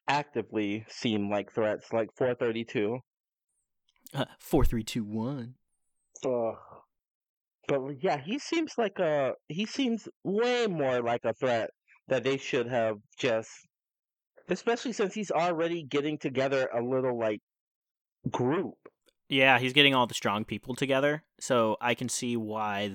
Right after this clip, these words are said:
Speaker 2: that, uh, would have been more scary. The person they got out, I think his name is, like, M-, Mori or Moth or something like that.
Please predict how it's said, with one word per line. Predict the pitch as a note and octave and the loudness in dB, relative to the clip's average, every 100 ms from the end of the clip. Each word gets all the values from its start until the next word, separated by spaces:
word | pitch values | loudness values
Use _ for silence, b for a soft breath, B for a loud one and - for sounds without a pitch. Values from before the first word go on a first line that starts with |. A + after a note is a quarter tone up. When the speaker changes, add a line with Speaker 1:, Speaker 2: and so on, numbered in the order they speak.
| F#2+ | -4
Speaker 2:
that, | G#2+ A2 A#2 - - B B B B | -2 -2 -4 -8 -12 B B B B
uh, | - G#2 G2 F2+ E2+ | -2 0 0 -2 -4
would | A#2+ B2+ | -2 -2
have | B2 | -2
been | G#2+ G#2 | -4 -4
more | G2 | -4
scary. | - F3 D#3+ F2+ - | -4 0 0 -2 -6
The | - | -2
person | - A#3 | 0 2
they | A#3 | 2
got | E3 C#3+ | 4 4
out, | - C3 - | 6 4 4
I | |
think | A#2+ B2+ | -6 -10
his | - | -8
name | B2 A#2 | -8 -6
is, | G2+ | -8
like, | - F#2 _ | -10 -14 _
M-, | A2+ A2 _ - | -12 -12 _ -8
Mori | A2+ B2 D3 E3 E3+ | -2 0 0 -2 -6
or | - | -6
Moth | G#2 B2 D3+ - - | -2 -2 -4 -8 -12
or | - | -10
something | - D#3+ E3 | -8 -6 -8
like | D#3 | -6
that. | E3 D#3 | -4 -4